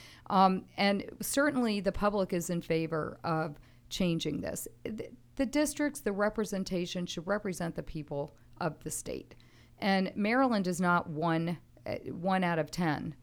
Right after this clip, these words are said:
I mean, one-tenth. If you put the two s-, senators and the eight congressmen, one-tenth of the representation in Washington is Republican. So no wonder Republicans are upset in the state of Maryland.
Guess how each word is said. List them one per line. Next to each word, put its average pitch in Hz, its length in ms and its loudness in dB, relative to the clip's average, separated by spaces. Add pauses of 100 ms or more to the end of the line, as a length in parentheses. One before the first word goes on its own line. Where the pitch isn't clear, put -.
(160)
I - 60 -4
mean, 170 220 0
one-tenth. 190 680 2
If 170 140 -6
you 180 80 -6
put 196 180 2
the 170 100 -2
two 220 200 -2
s-, - 360 -6
senators 190 640 0
and 165 120 2
the 160 140 -4
eight 175 260 0
congressmen, 156 760 -2 (580)
one-tenth 208 960 2
of 170 180 0
the 170 80 0
representation 165 1120 -2
in 165 320 -2 (300)
Washington 165 600 -2
is 156 220 -4
Republican. 156 680 -4 (280)
So 220 220 2
no 226 120 4
wonder 247 320 2
Republicans 160 760 -4
are 156 100 2
upset - 420 -2
in 156 140 0
the 151 80 0
state - 300 -2
of - 80 -4
Maryland. - 540 -4